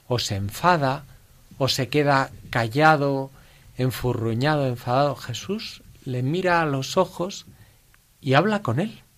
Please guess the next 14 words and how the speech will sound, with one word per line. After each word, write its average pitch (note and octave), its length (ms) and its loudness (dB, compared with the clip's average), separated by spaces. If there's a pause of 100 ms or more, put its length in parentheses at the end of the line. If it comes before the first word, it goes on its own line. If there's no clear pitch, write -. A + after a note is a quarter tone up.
(680)
Dialoga. B2+ 880 2 (680)
Por C3+ 140 2
eso D#3+ 220 0
la D#3+ 220 2
primera C#3+ 460 0
actitud F3 600 -4 (280)
para C#3 200 0
la C#3 140 0
mansedumbre E3 1000 -2
es E3 380 -4 (680)
el B2 200 0
diálogo. A2 540 -2 (1080)
Y D3+ 80 4
hay F#3+ 240 4